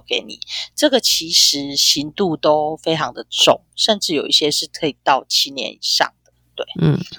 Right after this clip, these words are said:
Speaker 1: 我还是要呼吁爸爸妈妈可能要特别注意孩子在网络上的交友状况，因为我觉得这部分可能是他们现阶段比较会遇到影响他们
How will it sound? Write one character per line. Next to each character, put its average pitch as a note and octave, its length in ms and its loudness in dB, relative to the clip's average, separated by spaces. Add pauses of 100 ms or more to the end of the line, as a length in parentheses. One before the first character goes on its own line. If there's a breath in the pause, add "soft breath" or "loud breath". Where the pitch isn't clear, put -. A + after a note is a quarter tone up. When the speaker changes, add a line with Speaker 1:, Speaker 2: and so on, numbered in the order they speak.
Speaker 1:
我 F#3+ 180 -4
还 F#3 300 0
是 A#3 280 -2
要 G#3+ 200 2
呼 F#3+ 300 0
吁 F#3+ 220 -6 (100)
爸 F3 160 2
爸 C3 240 -4
妈 C#3 240 -2
妈 C#3 240 -4
可 C#3 220 -4
能 - 120 -12
要 E3+ 200 -4
特 - 260 0
别 - 180 -6
注 - 240 -10
意 C#3+ 80 -6
孩 - 240 -4
子 - 220 -14
在 E3 160 0
网 - 220 -8
络 C#3+ 180 -8
上 D3 260 -2
的 - 220 -10
交 C#3 240 2
友 C3+ 240 -8
状 - 300 -6
况， - 260 -6 (220)
因 B3+ 140 -2
为 C4 120 6
我 D3+ 180 2
觉 D#3 120 -2
得 D#3 80 0
这 G#3+ 140 2
部 G#3+ 140 -2
分 G3 200 4
可 E3 100 -8
能 C3 180 -6
是 - 220 0
他 G3+ 180 6
们 D#3+ 140 -2
现 F3 220 0
阶 D#3+ 160 0
段 E3 280 0
比 C#3 180 -4
较 E3+ 380 2
会 - 640 -2
遇 G3+ 160 -6
到 F#3 280 4
影 E3+ 200 -6
响 C3 240 2
他 D#3+ 220 0
们 D#3+ 320 -6